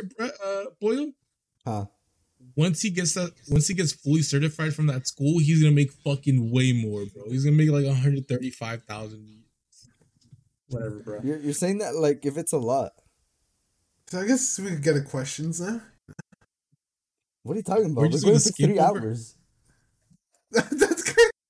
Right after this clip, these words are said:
Speaker 1: No, wait. Forty hours a week? Well, how much did he tell me? I remember you said it was, like, around that range of, uh, I'm gonna
Speaker 3: I
Speaker 1: say
Speaker 3: don't think I've said how much I made
Speaker 1: No,
Speaker 3: in a
Speaker 1: you
Speaker 3: long
Speaker 1: have.
Speaker 3: time.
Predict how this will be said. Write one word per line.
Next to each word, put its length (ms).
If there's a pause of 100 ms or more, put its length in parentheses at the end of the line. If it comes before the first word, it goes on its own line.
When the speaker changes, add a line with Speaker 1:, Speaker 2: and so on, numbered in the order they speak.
(280)
Speaker 1:
No, 160
wait. 320 (840)
Forty 240
hours 300
a 60
week? 440 (1000)
Well, 260
how 60
much 180 (120)
did 180 (420)
he 100 (180)
tell 180
me? 260 (420)
I 40
remember 200
you 120
said 280
it 40
was, 120
like, 100
around 800
that 220 (160)
range 500
of, 120
uh, 340 (2000)
I'm 60
gonna 40
Speaker 3:
I 20
Speaker 1:
say 300
Speaker 3:
don't 80
think 120
I've 180
said 420
how 100
much 280 (200)
I 80
made 120
Speaker 1:
No, 120
Speaker 3:
in 160
a 60
Speaker 1:
you 200
Speaker 3:
long 140
Speaker 1:
have. 320
Speaker 3:
time. 260